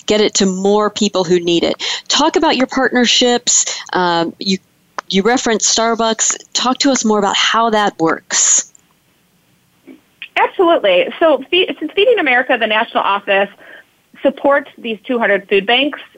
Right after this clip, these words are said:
Speaker 2: and there's these large organizations such as a Walmart or a Kroger, um, or a Starbucks, we at the national office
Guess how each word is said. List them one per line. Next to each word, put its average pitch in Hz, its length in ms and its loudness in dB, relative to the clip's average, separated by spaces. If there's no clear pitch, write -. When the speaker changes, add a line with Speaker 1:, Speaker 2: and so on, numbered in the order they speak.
Speaker 2:
and 226 200 0
there's 233 220 2
these 214 160 -2
large 233 380 2
organizations 214 840 0
such 202 240 0
as 190 480 2
a 247 100 2
Walmart 247 520 0
or 208 100 4
a 208 60 0
Kroger, 190 720 0
um, 185 320 -2
or 294 140 4
a 349 80 2
Starbucks, 170 480 -2
we 311 340 2
at - 140 0
the 254 80 0
national 220 400 -2
office 196 480 -2